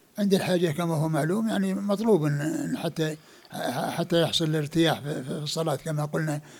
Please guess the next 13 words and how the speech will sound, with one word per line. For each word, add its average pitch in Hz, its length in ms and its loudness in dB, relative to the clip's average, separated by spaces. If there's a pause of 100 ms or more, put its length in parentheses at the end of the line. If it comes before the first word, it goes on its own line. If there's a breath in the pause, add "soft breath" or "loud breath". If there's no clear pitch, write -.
(140 loud breath)
إذا 151 100 0
كانت 151 240 0
الأرض 160 200 0
فيها 151 180 0
انخفاض 147 460 0
و-، 147 160 -2 (380 loud breath)
و-، 151 60 -6 (880 soft breath)
و-، - 60 -8
و-، - 580 -4 (260)
انخفاض 156 760 -2
و-، 147 120 0
و-، 160 380 -2
وارتفاع، 147 580 2